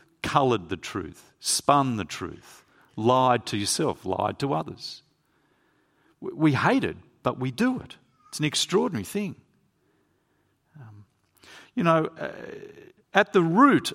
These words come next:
of human condition is this thing called sin, which at root is about rejecting God and his rule over us, his control of us, his shaping of us,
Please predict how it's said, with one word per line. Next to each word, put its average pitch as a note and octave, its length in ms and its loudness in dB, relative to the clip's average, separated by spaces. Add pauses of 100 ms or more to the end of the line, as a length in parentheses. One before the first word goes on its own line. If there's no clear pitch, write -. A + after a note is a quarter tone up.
(100)
of C#3+ 200 4
human D#3+ 360 2
condition C#3+ 760 -2
is B2+ 180 -2
this C3+ 220 0
thing E3+ 240 0
called A2+ 360 -2
sin, - 640 -4 (580)
which D#3 260 2
at B2 140 0
root D3+ 320 4
is G#2+ 140 -2
about A2 320 0
rejecting C#3+ 680 -2
God A2 540 -2 (380)
and G#2 180 -4
his A2 280 -2
rule A2 360 0
over G2 400 0
us, - 500 -4
his A#2 180 -2
control E2+ 680 -4
of D#2+ 100 -8
us, D#2+ 340 -4
his F2 360 -10 (160)
shaping D#2 600 -6
of C#2+ 120 -10
us, - 420 -10